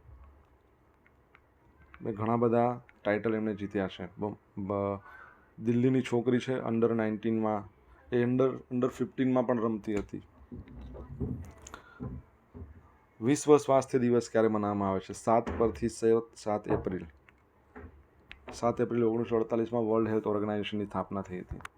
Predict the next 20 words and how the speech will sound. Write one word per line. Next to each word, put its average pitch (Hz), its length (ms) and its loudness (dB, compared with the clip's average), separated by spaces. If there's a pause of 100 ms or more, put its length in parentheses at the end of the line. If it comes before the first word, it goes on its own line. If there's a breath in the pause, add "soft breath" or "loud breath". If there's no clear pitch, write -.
(1040 loud breath)
હવે 147 160 10
જોઈશું 151 260 6
ગઈકાલના 131 340 6
કરંટ 127 200 2
અફેરમાંથી 123 340 4
પૂછેલા 120 300 0
કેટલાક 113 320 0
ઇમ્પોર્ટન્ટ 117 380 2
પ્રશ્નો, 110 300 0
જેના 113 180 4
જવાબો 110 280 4
તમારે 110 260 2
કમેન્ટમાં 110 380 2
લખીને 110 240 0
જણાવવાના 107 360 2
છે. 110 120 -4
પહેલો 107 240 2
પ્રશ્ન, 110 320 0
વિશ્વનો 107 460 -2 (120)
પહેલો 107 380 2